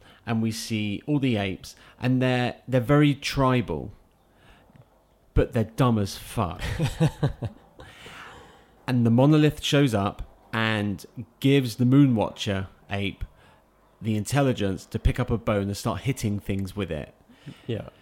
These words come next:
Speaker 1: So he hits other bones, then he hits another ape, and suddenly we have tools, we have a weapon. And so when he throws that in the air in this joyful, "I'm so powerful," that's when we cut,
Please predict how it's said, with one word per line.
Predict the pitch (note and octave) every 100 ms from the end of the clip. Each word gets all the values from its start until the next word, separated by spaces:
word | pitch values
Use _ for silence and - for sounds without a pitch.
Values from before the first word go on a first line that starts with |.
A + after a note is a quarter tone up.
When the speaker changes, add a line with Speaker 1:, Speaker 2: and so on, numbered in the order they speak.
| _ _ _
Speaker 1:
So | - A2
he |
hits | G#2+ C#3+ - -
other | E3+
bones, | D#3 G#2+ G#2+ A2+ A2+ - -
then | A#2+ D3+
he | D3+
hits | D3 -
another | C3+ E3 E3 -
ape, | G#2 A2 - - _ - -
and | B2+
suddenly | A2+ - B2 B2 A#2 A2 G2+ _
we | A#2
have | A2 A2
tools, | - - A#2 F2 F#2+ - - -
we | G#2+
have | A2 G2+
a |
weapon. | G#2 A#2 - F2+ F#2+ - _ _ _ - - -
And | A2 G#2
so | C#3
when | B2+ B2+
he |
throws | A#2 - A#2+ D3 D#3+ D3
that | D3+
in | A#2
the | C3 B2+
air | C3 A#2
in | A2 G#2
this | G#2+ - - _
joyful, | - C#3 D3 D#3 - B2 A2 G2+ F#2+ -
"I'm | B2+ B2
so | - A#2
powerful," | - C#3+ D3+ C#3 - C#2 - - -
that's | C3 A2+
when | C3
we | A#2
cut, | A#2 - F#3 A2 F2+